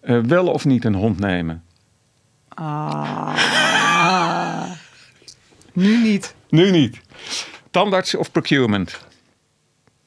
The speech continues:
Speaker 1: Naar de tandarts of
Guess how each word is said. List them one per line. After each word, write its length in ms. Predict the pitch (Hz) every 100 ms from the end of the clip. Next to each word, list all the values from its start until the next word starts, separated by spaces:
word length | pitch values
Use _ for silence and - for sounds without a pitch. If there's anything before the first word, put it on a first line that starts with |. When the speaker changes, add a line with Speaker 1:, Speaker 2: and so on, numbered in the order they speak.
| _ _ _ _ _ _ _ - _ -
Speaker 1:
Naar 240 | 147 156
de 100 | 143
tandarts 540 | 160 170 185 202 - - _
of 480 | 120 160 165 -